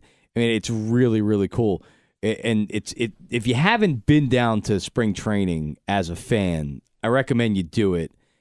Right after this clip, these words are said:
And good, now's a really good time because when, when the Phillies are really good, Philadelphia takes over that whole town, and it's like, it's just, it's chaos. You're paying a hundred bucks for a spring training ticket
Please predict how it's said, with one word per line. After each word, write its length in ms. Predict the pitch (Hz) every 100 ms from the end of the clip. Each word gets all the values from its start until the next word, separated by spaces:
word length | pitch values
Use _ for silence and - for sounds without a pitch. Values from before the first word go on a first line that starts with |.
| _
And 180 | 117 120
good, 240 | 131 185 143
now's 280 | 156 170
a 40 | 151
really 200 | 147 131
good 160 | 120
time 300 | - 127 117
because 260 | 104 110 107
when, 180 | 151 139
when 200 | 131 151
the 40 |
Phillies 380 | 127 185 190 190
are 80 | 165
really 320 | 131 147 143
good, 460 | 120 127 127 127 113 _ _ _ _ _ _ _ -
Philadelphia 480 | - 160 147 131 123
takes 240 | 131 110
over 140 | 127
that 120 | 113 101
whole 200 | 104 95
town, 340 | 107 101 95
and 160 | 90 90
it's 140 | -
like, 120 | 95
it's 160 | 82 -
just, 160 | 101 - -
it's 200 | 107 -
chaos. 400 | - 135 101 -
You're 80 |
paying 220 | 123 147 127
a 60 |
hundred 240 | 131 135 120
bucks 280 | 123 123
for 140 | - 107
a 60 |
spring 260 | 95 - 113
training 380 | - 123 120 95
ticket 360 | 98 90 73